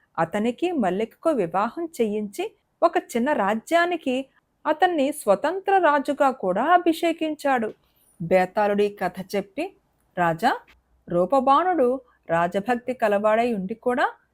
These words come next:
తెలివి కలవాడై ఉండి కూడా ఆడదాని మాట జవదాటలేక రాజుగారిని శత్రువును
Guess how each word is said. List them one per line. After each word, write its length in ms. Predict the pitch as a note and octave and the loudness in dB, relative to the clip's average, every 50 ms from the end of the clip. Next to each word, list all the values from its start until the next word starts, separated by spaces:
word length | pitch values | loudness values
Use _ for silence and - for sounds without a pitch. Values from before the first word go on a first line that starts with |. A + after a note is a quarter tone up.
| _ _ _ _ _ | _ _ _ _ _
తెలివి 280 | - F3+ F3 F3+ G3+ A3+ | -4 -4 -2 -2 -4 -2
కలవాడై 540 | A3 A#3 A#3 A#3+ A#3 B3 B3 A#3+ B3 B3+ B3+ | 2 2 2 4 4 4 2 4 4 2 0
ఉండి 240 | A3+ F#3+ F#3 G3+ A3+ | 0 -2 -4 -6 -6
కూడా 340 | - - C4 C4+ E4 G4+ A#4+ - _ _ _ _ _ - | -4 -2 0 2 2 0 -2 -4 _ _ _ _ _ -10
ఆడదాని 500 | D#3+ D#3 D#3+ F3+ F#3+ B3+ C4+ D#4 E4+ F#4+ | -8 -6 -6 -4 -2 0 0 0 0 -2
మాట 300 | F#4+ F4+ F4+ E4 D#4+ E4 | -2 -2 -2 -2 0 -2
జవదాటలేక 1040 | D4+ - - F3 F3 G#3 A3+ C#4+ D#4+ E4 E4 E4+ D#4+ D#4+ D4+ D4 D4+ C#4 C4 A#3+ G#3+ A3+ _ _ _ _ _ _ | -2 -2 -2 -2 -2 -2 0 2 2 2 2 2 4 4 2 2 0 -2 -2 -2 -4 -6 _ _ _ _ _ _
రాజుగారిని 1000 | E3+ F3 F3 E3 D#3+ E3+ - - C#4 C4 D#4+ D#4+ E4+ E4+ E4 D4 B3+ A#3+ B3 C#4 - _ _ _ _ - | -4 -2 0 0 0 -2 -2 -4 -2 4 6 6 6 6 4 2 -2 -2 -2 -4 -8 _ _ _ _ -16
శత్రువును 680 | - - G3 F3 - - - E4+ F#4+ G4 G4 G4+ | -6 -2 -2 -2 -2 -2 -2 0 0 0 0 -2